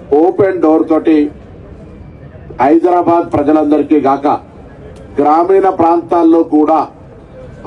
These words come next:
ఆర్టీసీకి ప్రజా రవాణా సౌకర్యం కోసం అవసరం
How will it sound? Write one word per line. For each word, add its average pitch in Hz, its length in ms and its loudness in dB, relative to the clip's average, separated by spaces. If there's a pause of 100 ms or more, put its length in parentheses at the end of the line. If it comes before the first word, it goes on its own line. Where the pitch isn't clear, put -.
(120)
ఆర్టీసీకి 349 680 2 (1000)
ప్రజా 147 260 0 (120)
రవాణా 170 320 2 (120)
సౌకర్యం 160 480 2 (120)
కోసం 156 260 0 (180)
అవసరం 156 380 0